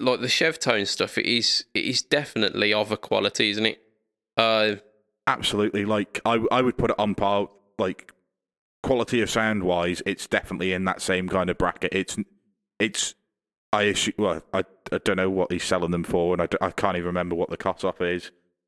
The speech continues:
Speaker 2: I assume they're gonna be in similar price points.
Speaker 1: Yeah,
Speaker 2: by
Speaker 1: yeah.
Speaker 2: the, by the sounds of, like,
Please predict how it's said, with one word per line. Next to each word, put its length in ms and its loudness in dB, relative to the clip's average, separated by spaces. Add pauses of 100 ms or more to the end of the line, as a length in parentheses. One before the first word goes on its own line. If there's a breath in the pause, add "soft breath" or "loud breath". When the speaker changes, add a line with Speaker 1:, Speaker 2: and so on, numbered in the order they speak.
Speaker 2:
I 120 2
assume 360 0
they're 120 2
gonna 160 0
be 160 2
in 80 -2
similar 320 0
price 280 -2
points. 540 -6 (320)
Speaker 1:
Yeah, 320 4
Speaker 2:
by 140 2
Speaker 1:
yeah. 100 4
Speaker 2:
the, 220 -8
by 160 4
the 80 2
sounds 360 0
of, 240 0
like, 280 0